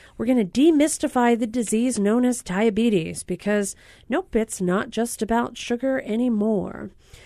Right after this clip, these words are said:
So first up, we're gonna talk with Doctor Kevin Lum. Now, you're here representing the Akahi Ornish Reversal Program one-year anniversary, and this is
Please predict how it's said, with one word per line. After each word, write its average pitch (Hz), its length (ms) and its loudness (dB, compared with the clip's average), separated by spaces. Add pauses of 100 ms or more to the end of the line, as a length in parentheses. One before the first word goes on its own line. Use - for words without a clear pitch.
(160)
So - 200 0
first 480 280 2
up, 269 140 6
we're 262 60 2
gonna 254 180 4
talk 196 220 4
with 196 100 -2
Doctor 185 260 0
Kevin 170 300 -2
Lum. 180 240 -6
Now, 175 160 0
you're 196 240 4
here 208 260 2 (300)
representing 196 480 2
the 175 160 2
Akahi 190 400 -2
Ornish 185 460 2
Reversal 190 480 0
Program 196 500 2
one-year 208 320 2
anniversary, 180 800 -2 (420)
and 208 500 6
this 208 360 2
is 196 580 0